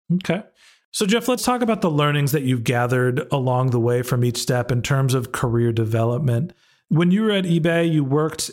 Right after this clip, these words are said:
at a big company. You were just starting on your career. What would you say is the biggest learning being someone early on in your career working at a large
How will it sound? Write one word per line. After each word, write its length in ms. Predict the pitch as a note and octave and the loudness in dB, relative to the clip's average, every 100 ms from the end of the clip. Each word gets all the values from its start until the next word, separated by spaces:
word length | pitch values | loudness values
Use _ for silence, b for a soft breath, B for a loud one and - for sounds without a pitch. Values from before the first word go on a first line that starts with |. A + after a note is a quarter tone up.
| - | -2
at 120 | C#3+ | 0
a 40 | |
big 480 | A#2+ G#2+ C#3+ C#3 B2 | -2 0 0 0 -2
company. 800 | - B2+ A#2 B2 A#2 A2+ A2+ A2+ | -2 -2 0 0 0 0 0 -4
You 160 | - B2+ | -2 0
were 140 | B2 | 2
just 400 | A#2+ A#2+ E3 E3+ | 0 0 0 -2
starting 500 | - D3+ D3 C#3+ C#3+ | -2 0 0 0 0
on 240 | D#3 B2+ B2+ | 0 0 2
your 140 | C3 | 0
career. 440 | C3 C3+ B2+ B2 B2 | 0 0 2 2 2
What 160 | D#3+ | 2
would 140 | B3 A#3 | 2 0
you 60 | |
say 180 | - D#3+ | 2 2
is 280 | D3 C3+ A#2 | 2 0 0
the 340 | B2 A#2+ A#2 - C3 | 2 2 0 0 0
biggest 380 | A2+ F3 F3+ - | 2 2 0 0
learning 600 | C3 C3+ C#3 B2 B2 B2 - B3 A#2+ | 0 2 2 2 0 -2 -4 -4 0
being 360 | D#3+ E3 D#3+ D3+ | 2 2 2 0
someone 320 | D#3 C#3+ C#3+ | 0 0 0
early 360 | D3 D3 D3 | 0 0 2
on 180 | C#3 C3 | 2 2
in 40 | C3 | 2
your 100 | C3 | 0
career 400 | - B2+ B2+ A#2+ | -2 0 2 2
working 460 | A#2 C3 C3 C3 | 0 0 0 0
at 100 | B2 | 0
a 60 | A#2+ | 0
large 880 | A#2 A2+ A#2 A#2+ B2 A#2+ A2+ A2+ | 0 0 0 2 2 0 0 -4